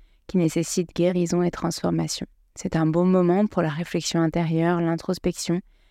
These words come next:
et la libération de ce qui ne sert plus. L'été est propice à la détente et le soleil apporte la chaleur et l'énergie.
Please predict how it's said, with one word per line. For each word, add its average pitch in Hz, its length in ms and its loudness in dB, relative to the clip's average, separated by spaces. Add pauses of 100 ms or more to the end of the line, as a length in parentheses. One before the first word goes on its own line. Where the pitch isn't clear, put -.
(120)
et - 40 -2
la 165 140 4
libération 165 560 0
de 165 100 0
ce - 160 -4
qui - 240 -4
ne 165 140 2
sert 175 400 -4
plus. - 320 -18 (520)
L'été 175 320 4
est 170 60 2
propice - 400 -4
à 175 80 2
la 170 140 0
détente 175 720 0
et 165 140 -2
le 165 100 0
soleil 175 340 -2
apporte 175 480 -4
la 160 220 -2
chaleur 170 640 0
et 165 60 0
l'énergie. 170 600 0